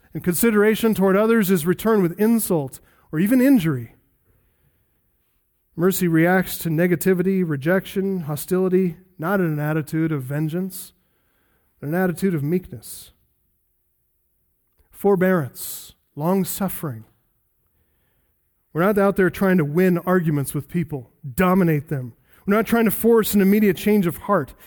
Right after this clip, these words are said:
and we're certainly not gonna seek vengeance when wronged. We're patient with people. We allow God's Spirit to do what only God's Spirit can do, and that is regenerate the heart, change the nature, quicken the will, and grant faith to believe.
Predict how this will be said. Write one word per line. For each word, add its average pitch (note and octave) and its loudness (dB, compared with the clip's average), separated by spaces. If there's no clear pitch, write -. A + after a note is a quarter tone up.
and F3 0
we're F3 4
certainly F#3+ 0
not F#3 2
gonna F3 -2
seek G3+ 0
vengeance D#3 0
when C#3+ -4
wronged. C3+ -8
We're - -16
patient F#3 -2
with D#3+ -8
people. D#3+ -10
We D3+ -4
allow E3+ 2
God's F3 0
Spirit F#3 2
to E3+ 0
do E3+ 2
what E3 2
only F#3+ 2
God's E3 0
Spirit F#3+ 0
can A3 0
do, C3 -8
and C#3 -6
that E3+ 0
is D#3+ 0
regenerate F#3 0
the E3 -2
heart, D3 -2
change G3+ 2
the D#3 0
nature, D3 -2
quicken G#3+ 2
the D#3+ 2
will, D#3 0
and D3+ -6
grant D3 -4
faith D#3+ -4
to D3+ -8
believe. A#2+ -14